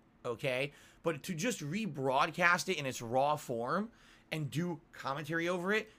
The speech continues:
is not protected by fair use law. The D M C A Act would basically say that's illegal, and at any time someone could shut me down for doing that,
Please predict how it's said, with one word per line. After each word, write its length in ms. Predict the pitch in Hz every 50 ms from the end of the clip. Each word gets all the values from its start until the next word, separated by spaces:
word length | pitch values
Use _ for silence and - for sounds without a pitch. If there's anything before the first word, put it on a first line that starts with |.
| _ -
is 200 | - 185 175 143
not 420 | 160 160 160 175 185 196 208 196 -
protected 540 | - 196 151 - 185 202 202 - 170 151 135
by 160 | 143 143 135
fair 240 | 135 - 160 151 143
use 280 | 139 131 123 117 -
law. 440 | 127 123 123 120 131 156 202 220 - - - - - - - - - _ _
The 80 | - 175
D 240 | 143 - 160 190 202
M 140 | 202 196 -
C 200 | - 175 165 170
A 120 | 196 190
Act 220 | 165 156 151 147 151
would 100 | 147 123
basically 420 | 165 165 151 156 160 135 143 143
say 220 | 139 - 170 147 131
that's 240 | 120 160 160 -
illegal, 380 | 156 139 139 175 180 151 156 143
and 140 | - 135 131 -
at 140 | 143 139 131
any 220 | 151 175 180 156
time 240 | 143 170 175 175 160
someone 260 | 143 - 143 139 135
could 140 | - 135 113
shut 240 | - - 156 123 131
me 100 | 131 123
down 360 | 123 139 127 120 117 113 113 -
for 120 | - 131
doing 280 | 117 127 123 113 98 73
that, 160 | 52 50 -